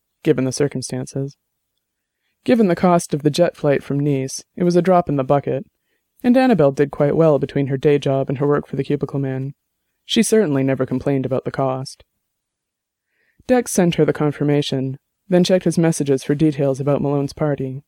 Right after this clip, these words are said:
It was set for seven P M, and the address for the pub was given along with a map.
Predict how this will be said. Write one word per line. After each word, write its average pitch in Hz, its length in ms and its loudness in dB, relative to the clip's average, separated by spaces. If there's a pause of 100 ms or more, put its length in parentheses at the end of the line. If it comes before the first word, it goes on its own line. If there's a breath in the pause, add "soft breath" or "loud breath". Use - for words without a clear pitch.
(880 soft breath)
It 226 120 0
was 240 100 4
set 262 220 2
for 190 100 0
seven 151 300 0
P 147 160 -2
M, 139 360 -4 (440)
and 185 120 2
the 190 120 4
address 185 420 2
for - 100 -8
the 151 100 0
pub 147 300 0
was 139 140 0
given 151 240 2
along 139 280 -2
with 131 120 -6
a 139 60 -2
map. 139 380 -4